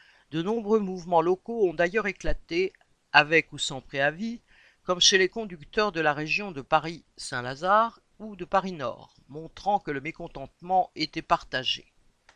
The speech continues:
Des débrayages sur les salaires ont aussi été massivement suivis aux ateliers de maintenance T G V du Landy. La grève s'y annonçait très forte le six. Un cheminot disait,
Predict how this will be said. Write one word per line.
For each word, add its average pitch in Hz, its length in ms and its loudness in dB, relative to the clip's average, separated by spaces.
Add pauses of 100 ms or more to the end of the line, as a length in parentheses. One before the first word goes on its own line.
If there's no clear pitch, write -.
(680)
Des 143 140 -8
débrayages 214 560 6
sur 196 120 0
les 180 120 0
salaires 220 580 6
ont 156 200 -12
aussi 185 360 -2
été 180 220 -4
massivement 185 640 2
suivis 196 460 -8
aux 165 180 -2
ateliers 175 460 -4
de 143 100 -8
maintenance 151 600 -6
T 170 100 -4
G 156 220 -4
V 190 200 -6
du 180 140 -12
Landy. 165 640 -6 (1080)
La 131 140 -2
grève 175 300 8
s'y 175 240 2
annonçait 156 380 -4
très - 220 -4
forte - 440 -4
le 143 80 -8
six. - 680 -2 (800)
Un 139 140 -6
cheminot 185 580 4
disait, 151 560 2